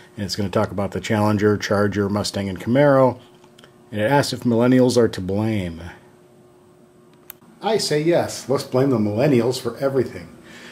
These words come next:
Nah, just kidding. Um, you know, I think with the Camaro, Mustang, Challenger, and Charger, um, if you wanna get up into the higher horsepower versions of those cars, you're looking at an awful lot of money just to get in at all, like forty grand for a new one,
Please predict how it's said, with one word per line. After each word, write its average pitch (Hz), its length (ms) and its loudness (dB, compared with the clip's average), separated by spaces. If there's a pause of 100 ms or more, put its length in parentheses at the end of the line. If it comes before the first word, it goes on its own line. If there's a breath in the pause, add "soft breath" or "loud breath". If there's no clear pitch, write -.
(140 loud breath)
Nah, 101 280 -6
just - 240 0
kidding. 104 280 4 (480 loud breath)
Um, 127 240 0
you 127 60 4
know, 139 160 4
I 135 60 2
think 160 280 2
with 127 140 0
the 131 80 2
Camaro, 135 500 4
Mustang, 127 840 0
Challenger, 123 560 0
and 107 120 -2
Charger, 117 600 0 (320 loud breath)
um, 110 420 -2 (300)
if - 160 -16
you 120 60 -4
wanna 147 160 0
get 131 120 0
up 135 160 0
into 120 120 0
the 117 120 4
higher 139 300 0
horsepower 131 520 -2
versions 139 400 -2
of 101 140 -2
those 98 160 -8
cars, 139 640 -6
you're 120 80 -6
looking 131 220 -4
at 107 80 -2
an 98 80 -6
awful 120 260 -2
lot 120 140 4
of 113 80 2
money 131 200 2
just 107 220 -6
to 113 60 -6
get 107 160 -4
in 123 180 0
at 98 140 -8
all, 117 240 0
like 95 180 -8
forty 110 240 -6
grand 117 380 -4
for 113 80 -6
a 107 40 -2
new 135 160 -2
one, 95 400 -4